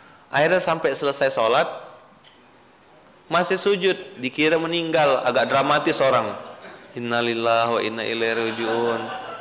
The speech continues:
Saya bilang, "Degil gak netizen nih?" Begitu dicek masih bernapas.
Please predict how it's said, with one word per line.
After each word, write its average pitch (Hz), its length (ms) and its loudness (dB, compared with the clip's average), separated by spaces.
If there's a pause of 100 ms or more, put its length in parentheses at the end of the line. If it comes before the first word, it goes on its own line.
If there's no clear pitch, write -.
(380)
Saya 107 240 -4
bilang, 107 240 0
"Degil 101 480 -2
gak 95 400 2
netizen 95 560 -6
nih?" 92 120 -12 (2250)
Begitu 170 400 0
dicek 226 320 2
masih 226 240 2
bernapas. 247 720 2